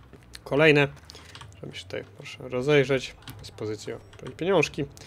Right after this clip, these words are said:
Proszę bardzo, warto się rozglądać w tej grze wszędzie, warto zwiedzać, e, każdą lokację tak naprawdę, nawet najmniejszą. Możemy, e, możecie się zaskoczyć, jak wiele użytecznych, mm, rzeczy tutaj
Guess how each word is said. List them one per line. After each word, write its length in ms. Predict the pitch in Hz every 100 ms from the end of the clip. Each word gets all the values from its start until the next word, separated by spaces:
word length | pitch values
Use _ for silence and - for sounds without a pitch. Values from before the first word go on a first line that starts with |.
| - - - -
Proszę 80 |
bardzo, 220 | 156 139 143
warto 320 | 196 196 -
się 120 | 170
rozglądać 420 | 151 147 131 117
w 40 | -
tej 100 | 113
grze 120 | 113
wszędzie, 280 | - 107 117
warto 320 | 165 151 135
zwiedzać, 440 | 127 139 120 107 - - - -
e, 160 | 131 127
każdą 300 | 147 135 135
lokację 380 | 131 143 135
tak 160 | - -
naprawdę, 380 | 120 123 117 120
nawet 260 | 123 127
najmniejszą. 420 | 127 123 139 131 117
Możemy, 400 | 113 123 123 117 - - - -
e, 260 | 131 123 127
możecie 280 | 131 135 -
się 240 | 143 131
zaskoczyć, 560 | 131 - 151 139 143 143
jak 180 | 131
wiele 280 | 131 139 135
użytecznych, 760 | 147 127 135 131 - 131 123 -
mm, 500 | 135 127 127 123 123
rzeczy 280 | 131 - 123
tutaj 400 | 127 127 117